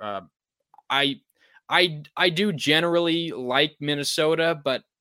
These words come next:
I, I think the Niners would, would be able to, to beat them as well. But,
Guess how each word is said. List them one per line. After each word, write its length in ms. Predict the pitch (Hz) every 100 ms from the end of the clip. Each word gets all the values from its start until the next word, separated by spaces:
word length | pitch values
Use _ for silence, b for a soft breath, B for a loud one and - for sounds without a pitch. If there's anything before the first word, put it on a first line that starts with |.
| _
I, 240 | 123 120
I 40 | 120
think 180 | 127
the 80 | 120
Niners 420 | 113 117 120 117
would, 160 | 110 101 -
would 120 | 104
be 140 | 110
able 160 | 113 113
to, 160 | - 104
to 120 | -
beat 220 | 101 107
them 180 | 110 104
as 160 | 92 104
well. 140 | 104
But, 160 | 101